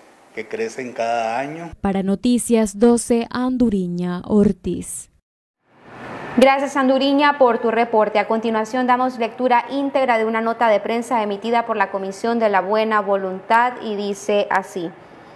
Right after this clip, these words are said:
Speaker 3: La Comisión de Buena Voluntad, en cumplimiento de nuestra misión de promover la unión de las fuerzas democráticas y opositoras a la dictadura, con el compromiso de ejercer la misión con transparencia y ética,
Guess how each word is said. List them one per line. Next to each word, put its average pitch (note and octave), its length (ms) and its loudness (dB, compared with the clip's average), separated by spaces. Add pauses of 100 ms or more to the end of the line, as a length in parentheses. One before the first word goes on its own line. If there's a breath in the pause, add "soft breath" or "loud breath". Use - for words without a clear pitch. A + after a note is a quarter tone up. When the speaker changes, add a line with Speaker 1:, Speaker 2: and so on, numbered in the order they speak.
(240 loud breath)
Speaker 3:
La B3+ 120 2
Comisión C#4+ 480 4
de C4+ 60 6
Buena C4 340 4
Voluntad, B3+ 580 4
en C#4 140 4
cumplimiento A#3+ 640 2
de A#3 140 4
nuestra A#3 340 2
misión A3 380 0
de C4 80 6
promover A#3 420 4
la A#3+ 100 4
unión A#3 320 2
de C#4 120 4
las A#3 180 0
fuerzas B3 420 2
democráticas B3 840 2
y A3+ 60 4
opositoras A3+ 680 0
a G#3+ 80 2
la F#3+ 160 0
dictadura, A3 840 0 (320 loud breath)
con B3 120 2
el A#3+ 100 4
compromiso C4 600 4
de B3 80 6
ejercer B3 420 2
la B3+ 140 6
misión B3 420 2
con B3 180 2
transparencia A3+ 680 2
y A3+ 160 4
ética, C4+ 440 2